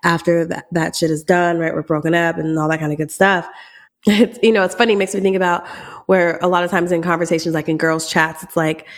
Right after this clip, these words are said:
I don't even know why I'm, like, hurt. Like, we weren't even together like that. We were, we, we weren't even boyfriend and girlfriend. We were, we were just, you know, hanging out. We were just whatever. And the thing is, it doesn't matter. It doesn't matter. It doesn't matter if there's a title, if there's not. We all know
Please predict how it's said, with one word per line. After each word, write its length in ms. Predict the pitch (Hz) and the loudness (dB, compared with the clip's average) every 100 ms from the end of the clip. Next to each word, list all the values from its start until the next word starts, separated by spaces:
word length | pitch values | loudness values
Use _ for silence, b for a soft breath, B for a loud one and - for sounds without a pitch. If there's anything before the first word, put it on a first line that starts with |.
| B B - | B B -4
I 40 | |
don't 160 | 240 285 | 2 2
even 80 | 220 | 2
know 100 | 190 | 0
why 220 | 170 160 | 0 -2
I'm, 100 | 156 | -4
like, 240 | 151 156 | -6 -8
hurt. 400 | - 180 226 180 | -4 0 0 0
Like, 160 | 160 151 | -4 0
we 100 | 202 | 0
weren't 200 | 226 185 | 2 0
even 140 | 165 | -4
together 460 | 139 147 170 196 165 | -4 -2 0 0 -2
like 220 | 165 160 | -6 -6
that. 240 | 156 151 | -4 -2
We 100 | 170 | 0
were, 160 | 214 196 B B | 0 -4 B B
we, 240 | 226 247 - - | 2 2 0 0
we 140 | 233 | 2
weren't 160 | 233 214 | 4 2
even 180 | 185 | 0
boyfriend 280 | 165 170 160 | 0 0 -2
and 60 | 156 | 0
girlfriend. 320 | 165 208 185 170 | 0 0 0 0
We 120 | 165 175 | 0 0
were, 120 | 175 | -2
we 80 | 190 | -2
were 160 | 185 175 | 0 -2
just, 180 | 165 - | -2 -2
you 80 | |
know, 140 | 190 160 | 0 0
hanging 300 | 165 165 175 | 0 0 0
out. 160 | 185 | 0
We 80 | 165 | 0
were 60 | 165 | -2
just 140 | 160 | -2
whatever. 300 | 165 190 160 B B B B | 0 0 0 B B B B
And 120 | - 208 | 0 0
the 60 | |
thing 200 | 202 247 | 2 2
is, 140 | 240 226 | 2 0
it 40 | |
doesn't 260 | 240 262 196 | 0 0 -2
matter. 280 | 190 226 | 0 0
It 60 | 208 | 0
doesn't 340 | 262 262 262 | 0 0 -2
matter. 580 | 208 202 220 226 226 226 | -2 0 0 0 0 0
It 120 | 220 | 0
doesn't 340 | 220 214 220 214 | 0 0 0 0
matter 300 | 208 202 214 | 0 0 -2
if 100 | 214 | -2
there's 160 | 202 | -2
a 60 | 190 | -2
title, 400 | 190 185 196 208 | -2 -2 0 -2
if 80 | 214 | -4
there's 240 | 202 208 | -4 -2
not. 240 | 190 156 - _ _ _ b b b b | -2 -2 -8 _ _ _ b b b b
We 180 | 175 214 | 0 2
all 400 | 240 214 214 214 | 2 2 2 0
know 400 | 190 175 180 196 | 0 0 0 -2